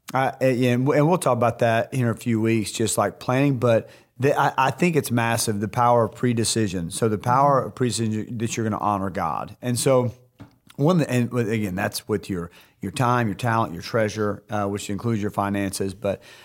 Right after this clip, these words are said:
Speaker 1: I think that that brings back just one more thing around how you celebrate, which is, is it, and I know it, I, I bring it up a lot, but your, your personal time with the Lord, your personal
Speaker 2: Mm-hmm.
Speaker 1: time in prayer,
Speaker 2: Mm-hmm.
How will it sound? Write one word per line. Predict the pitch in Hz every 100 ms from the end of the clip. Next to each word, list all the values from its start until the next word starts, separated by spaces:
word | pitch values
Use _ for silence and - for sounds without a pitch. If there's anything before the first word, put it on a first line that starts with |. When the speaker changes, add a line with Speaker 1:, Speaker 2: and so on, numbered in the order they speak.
| -
Speaker 1:
I | -
think | 143 165
that | 147 120
that | 135 127
brings | 120 120 117
back | 104 107
just | 104 104
one | 113 117
more | 113 110
thing | - 107 104 98 95 _
around | 110 110 104 104 98 _ _ _
how | -
you | 120 110
celebrate, | 101 - 120 117 101 95 95 95
which | 113 110 -
is, | 110 101 - _ _
is | - 139 139
it, | - 123 120
and | 113 107 -
I | 101
know | 117 110 110
it, | 107 -
I, | - 107 98
I | 104
bring | 104 107 107
it |
up | 107 - _ _
a | 117
lot, | 107 90 85
but | 107
your, | 104 107 98
your | 107 107
personal | - 131 127 - 107
time | 113 104
with | 98
the | 98
Lord, | 92 87 82
your | 87
personal | 214 - 208 147
Speaker 2:
Mm-hmm. | 139
Speaker 1:
time | 107 110
in | 110
prayer, | 101 101 92 92
Speaker 2:
Mm-hmm. | 92